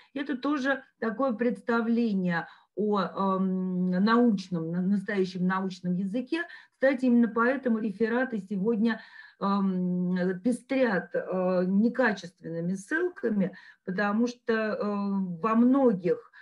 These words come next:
э, очень во многих учебных заведениях, там, например, указано, в, э, научной работе должно быть там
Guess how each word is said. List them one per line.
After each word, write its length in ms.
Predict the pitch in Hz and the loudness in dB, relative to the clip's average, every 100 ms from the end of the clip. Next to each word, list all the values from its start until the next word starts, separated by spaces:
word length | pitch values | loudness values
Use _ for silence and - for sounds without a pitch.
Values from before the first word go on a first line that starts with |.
| - - - - | -20 -20 -14 -2
э, 200 | 185 185 175 _ _ | 0 0 -2 _ _
очень 320 | 262 285 247 | 0 2 2
во 120 | 208 208 | 2 0
многих 360 | 220 196 175 | 0 -2 -2
учебных 440 | 190 190 190 175 175 | -2 -2 -2 -2 -4
заведениях, 500 | 180 196 294 294 247 | -4 -2 0 0 0
там, 120 | 185 | -2
например, 280 | 180 196 226 | -2 -2 -2
указано, 420 | 226 190 170 160 - - - | -2 -4 -4 -8 -12 -20 -12
в, 240 | - 147 196 | -10 -2 0
э, 80 | 233 233 _ _ | 0 -2 _ _
научной 1120 | 185 196 196 185 185 196 226 262 247 - 208 | -2 0 0 -2 0 2 4 2 0 -4 -2
работе 460 | 202 202 220 302 247 | 0 0 0 -2 -2
должно 380 | 196 208 208 254 | -2 -2 0 0
быть 180 | 220 | -2
там 200 | 208 196 | -2 -6